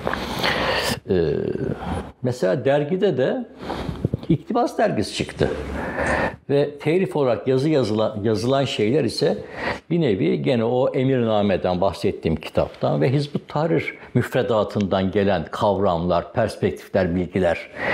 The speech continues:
Üzerine yeni bir şey konmamış. Bunlar bizim için yani seksenden sonra, e, yayın organı yoktu, çok önemliydi. Tabii ki herkes aldı, okudu. Yani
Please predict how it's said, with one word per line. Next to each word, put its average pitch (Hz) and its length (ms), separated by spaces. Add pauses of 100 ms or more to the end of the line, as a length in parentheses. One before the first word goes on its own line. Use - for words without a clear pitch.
(240)
Üzerine 117 320
yeni 117 260
bir 104 60
şey 139 180
konmamış. 113 920 (320)
Bunlar 120 400 (2250)
bizim 170 240
için - 280 (440)
yani 113 260
seksenden 131 640
sonra, 127 600 (280)
e, 117 60
yayın 110 380
organı 113 320
yoktu, 139 300
çok - 260
önemliydi. 82 640 (920)
Tabii 123 300
ki - 100
herkes 110 500 (100)
aldı, 95 300
okudu. - 580 (760)
Yani 87 400